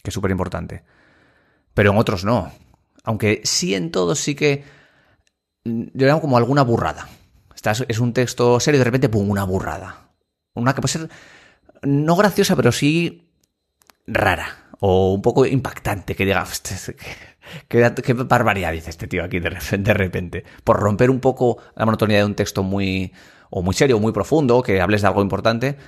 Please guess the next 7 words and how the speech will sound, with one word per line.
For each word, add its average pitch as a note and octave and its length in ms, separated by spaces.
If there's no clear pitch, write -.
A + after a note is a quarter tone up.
pero G2+ 160
te, - 160
puedes - 680
contar B2 480
cosas - 560
importantes B2 920
con, D#2+ 880